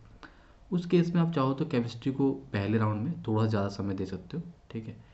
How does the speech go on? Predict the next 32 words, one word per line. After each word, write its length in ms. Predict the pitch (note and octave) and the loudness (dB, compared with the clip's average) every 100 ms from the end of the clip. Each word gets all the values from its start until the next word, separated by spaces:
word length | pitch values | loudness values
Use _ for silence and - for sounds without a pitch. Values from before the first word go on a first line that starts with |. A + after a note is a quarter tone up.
| - _ B2 | -20 _ -4
फिर 80 | |
physics, 400 | A2+ B2 C3 - | 2 2 2 0
maths 320 | C3 B2+ B2+ - | 0 0 -2 -6
में 120 | F#3 - - - - - - | -8 -12 -20 -20 -20 -18 -6
around, 540 | A#2 A#2 C3 C3 C3 B2 | 0 2 2 2 0 -2
अ, 320 | A2+ G#2 G2+ - - - - - - - - - - - - - - - - | -2 -2 -4 -12 -20 -20 -20 -20 -20 -20 -20 -20 -20 -20 -20 -20 -20 -20 -10
फ़ोर्टी 380 | - A2 - | -4 -2 0
फ़ाइव 260 | A#2+ A2+ A#2 | 0 2 2
minutes 400 | A#2 E3 - - - - - - - - - - - | 2 0 -4 -12 -18 -20 -20 -20 -20 -20 -20 -10 -6
और 80 | A#2 | -4
फ़ोर्टी 360 | - G#2+ - | -2 -2 0
minutes, 320 | G#2 F#2+ F#2+ | 0 -2 -4
मतलब 200 | A#2+ C3+ | -2 -2
जो 160 | C3 C#3+ | 0 -2
strong 440 | C#3+ A#2 A#2 C#3 | -2 2 4 4
लग 140 | C3 B2 | 4 2
रहा 120 | C#3 | 0
है 40 | |
आपको 200 | B2 - | -2 -4
उसको 300 | - A#2 - | -6 -4 -2
फ़ोर्टी 280 | C#3 A2 A2+ | 0 0 0
फ़ाइव, 260 | A2+ E3+ - - - - - | -2 -4 -6 -16 -20 -10 -2
जो 100 | A#2+ | 2
weak 260 | B2 C3 | 2 2
लग 120 | A#2+ A#2 | 2 0
रहा 80 | |
है 60 | C3 | 0
उसको 280 | A#2 - A#2 | -4 -2 -2
around 180 | A2+ - | -2 -4
forty, 360 | F#2 F#2 E3 | -6 -4 -6
ठीक 260 | - A#2+ | -8 -10
है। 80 | - | -12